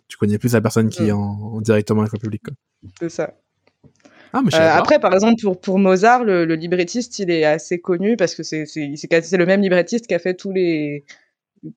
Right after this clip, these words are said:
Speaker 2: quasiment tous les livrets de, des opéras de Mozart, si je dis pas de bêtises. Peut-être que ma sœur me taperait sur les doigts si elle tentait de dire ça. Euh, c'est Lorenzo da Ponte. Euh, et c'est, en tout cas, il a fait la plupart. Mais par exemple, un des opéras de Mozart, euh, Les Noces de Figaro,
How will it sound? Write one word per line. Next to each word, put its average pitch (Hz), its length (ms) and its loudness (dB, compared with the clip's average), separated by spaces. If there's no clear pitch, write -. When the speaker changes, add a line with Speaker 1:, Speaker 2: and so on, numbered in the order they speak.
Speaker 2:
quasiment 190 320 0
tous 202 120 -8
les 185 100 0
livrets 180 340 2
de, 170 140 -2
des 165 180 -2
opéras 165 240 -2
de 160 60 -6
Mozart, 165 260 -2
si - 120 -12
je 151 40 -20
dis 151 80 -10
pas 143 120 -8
de 143 40 -14
bêtises. 170 360 -8
Peut-être 151 240 0
que 156 40 -6
ma 143 140 -4
sœur 151 200 -2
me 147 80 -4
taperait 143 260 -8
sur 156 120 -6
les 147 100 -4
doigts 147 160 -4
si 151 120 -10
elle 147 60 -10
tentait 151 180 -8
de 143 40 -10
dire 143 120 -10
ça. 175 140 -6
Euh, 165 380 6
c'est 180 160 0
Lorenzo 180 420 4
da 165 120 2
Ponte. 262 360 4
Euh, 143 480 -6
et 139 80 -8
c'est, 127 500 -8
en 117 80 -12
tout - 100 -20
cas, 185 100 2
il 165 80 0
a 156 80 0
fait 175 100 0
la 147 100 0
plupart. 170 300 -4
Mais 165 160 0
par 156 140 0
exemple, 165 260 -2
un 185 80 2
des 165 160 -4
opéras 156 320 -2
de 143 300 -10
Mozart, 170 460 2
euh, 135 440 -2
Les 135 540 -10
Noces 156 240 2
de 151 80 -6
Figaro, 156 580 0